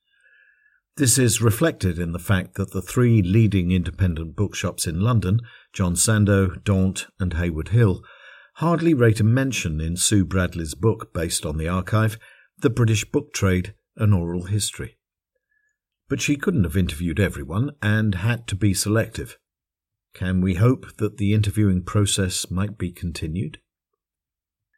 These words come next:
Reading her book gave me considerable pleasure. Many names were familiar to me, and it acted as a sharp spur to my memory. Both the voices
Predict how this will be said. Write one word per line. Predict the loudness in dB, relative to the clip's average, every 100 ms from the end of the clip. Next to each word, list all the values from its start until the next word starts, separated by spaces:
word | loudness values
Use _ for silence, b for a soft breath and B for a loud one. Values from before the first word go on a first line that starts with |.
| _ _ _ _ _ _ _ 2
Reading | 4 6 4
her | 4 2
book | 4 2 2 -4 -8
gave | 0 2 2
me | 2 0
considerable | 0 -2 2 2 2 0 -4 -4 -4
pleasure. | 0 0 0 -4 -12 _ _ _ _ _ _ -2
Many | 2 4
names | 4 6 6 6 4
were | 2
familiar | 2 4 6 4
to | 2 4 4
me, | 2 0
and | 0 2 2
it | 0 -6 -6
acted | -4 -2 0 0
as | 0 -2
a | -2
sharp | 0 0 0 0
spur | -2 2 2 2
to | 0 -6
my | -4
memory. | -2 -2 -2 -6 -12 _ _ b b b b b b
Both | 4 4
the | 2
voices | 6 6 6 4 2